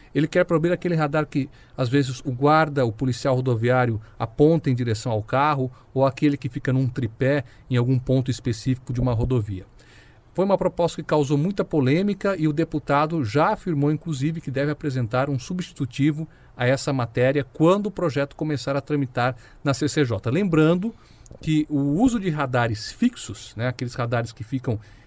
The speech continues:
é, num, num, num poste e tem toda uma sinalização que indica para o motorista onde, a posição do radar,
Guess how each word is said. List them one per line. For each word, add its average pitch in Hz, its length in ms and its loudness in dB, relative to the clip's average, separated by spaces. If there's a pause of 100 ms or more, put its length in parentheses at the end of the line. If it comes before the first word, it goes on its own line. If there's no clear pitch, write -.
(120)
é, 107 280 0
num, 117 280 -2
num, 113 100 0
num 117 200 -2
poste 135 580 0
e 92 220 -8
tem 113 160 -4
toda 131 180 -4
uma 127 100 0
sinalização 107 560 -4
que 123 160 -6
indica 120 380 0
para 135 300 0
o - 20 -2
motorista 113 540 -4
onde, 127 280 -2
a - 80 -8
posição 123 460 -2
do 135 80 -2
radar, 113 340 0